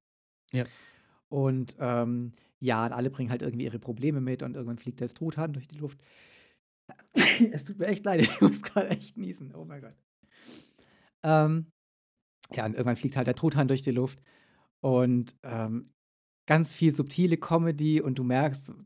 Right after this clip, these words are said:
Speaker 2: was da so alles irgendwie unterschwellig brodelt und so kenn ich's halt tatsächlich aus meiner Familie. Da war es halt wirklich
Speaker 1: Mhm.
Speaker 2: immer so. An Weihnachten war immer sehr angespannt, weil alle
Speaker 1: Okay.
Speaker 2: zusammenkamen und alle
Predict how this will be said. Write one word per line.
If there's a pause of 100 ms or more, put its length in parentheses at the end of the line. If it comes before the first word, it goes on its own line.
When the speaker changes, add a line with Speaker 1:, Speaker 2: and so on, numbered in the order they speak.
Speaker 2:
was
da
so
alles
irgendwie
unterschwellig
brodelt
und (300)
so
kenn
ich's
halt
tatsächlich
aus
meiner
Familie. (420)
Da
war
es
halt
wirklich
Speaker 1:
Mhm.
Speaker 2:
immer
so.
An
Weihnachten
war
immer
sehr
angespannt,
weil
alle
Speaker 1:
Okay.
Speaker 2:
zusammenkamen
und
alle